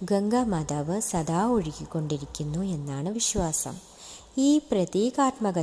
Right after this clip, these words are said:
ജലം മറിച്ചു കടന്നുകൂടാ എന്ന വിശ്വാസത്തിൻ്റെ അടിസ്ഥാനത്തിലാണ് ശിവക്ഷേത്രങ്ങളിൽ പൂർണ്ണ പ്രദക്ഷിണം പാടില്ല എന്ന് പറയാനും കാരണം എന്നൊരൈതിഹ്യവുമുണ്ട്. ഹൈന്ദവ വിശ്വാസപ്രകാരം പൂർണ്ണതയുള്ള ദേവനായാണ്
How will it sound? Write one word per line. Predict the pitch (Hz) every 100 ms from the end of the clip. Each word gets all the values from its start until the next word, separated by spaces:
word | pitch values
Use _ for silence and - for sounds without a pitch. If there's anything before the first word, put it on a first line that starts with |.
| 151
ജലം | 147 135 156 214 - - - - 185
മറിച്ചു | 196 233 - 294
കടന്നുകൂടാ | 214 147 143 160 165 156 165 208 - 165
എന്ന | 175 269 240
വിശ്വാസത്തിൻ്റെ | 180 - 156 151 170 170 185 185 185 -
അടിസ്ഥാനത്തിലാണ് | 135 131 - 160 190 202 214 196 185 185 -
ശിവക്ഷേത്രങ്ങളിൽ | 160 156 - 233 226 170 165 160 165 165
പൂർണ്ണ | - 185 202 233 262
പ്രദക്ഷിണം | 208 151 143 - 165 170 180
പാടില്ല | 175 160 165 175 202 -
എന്ന് | 151 147 226 -
പറയാനും | 170 135 139 151 233 -
കാരണം | 185 170 170 190 - - - - 240
എന്നൊരൈതിഹ്യവുമുണ്ട്. | 247 220 147 127 123 131 - 139 180 214 156 131 - - - - -
ഹൈന്ദവ | - 220 233 233 208 165
വിശ്വാസപ്രകാരം | 151 151 151 - 196 - 143 135 139 190
പൂർണ്ണതയുള്ള | - 208 214 254 262 240 190 170 147
ദേവനായാണ് | 135 131 151 175 143 131 135 139